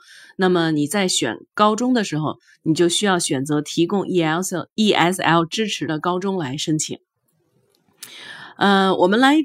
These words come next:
回答一下，就是家长常问的几个问题。第一个问题，是不是没有E S L的学校就一定是高水平的好学校？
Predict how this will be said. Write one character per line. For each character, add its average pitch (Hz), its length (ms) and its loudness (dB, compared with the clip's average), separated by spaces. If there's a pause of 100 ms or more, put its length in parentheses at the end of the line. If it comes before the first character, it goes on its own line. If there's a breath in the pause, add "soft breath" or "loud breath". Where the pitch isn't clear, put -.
(200)
回 247 300 4
答 214 180 4
一 220 80 0
下， 214 240 2
就 190 140 -2
是 175 140 0
家 214 200 2
长 175 340 0
常 170 300 -4
问 226 180 2
的 170 120 0
几 131 120 -6
个 131 120 -2
问 214 180 0
题。 - 260 -12 (420 loud breath)
第 294 120 10
一 330 80 8
个 302 100 2
问 165 200 -2
题， 135 280 -6 (460 loud breath)
是 - 160 2
不 311 100 6
是 294 200 -2
没 208 300 2
有 226 180 2
E 190 160 -2
S 185 260 -2
L 165 160 0
的 202 140 -4
学 202 200 -6
校 165 220 -4
就 190 220 0
一 165 180 -4
定 226 220 2
是 170 160 -4
高 202 200 -2
水 - 200 -6
平 147 180 -4
的 185 80 0
好 - 220 -10
学 131 180 -4
校？ 165 220 -2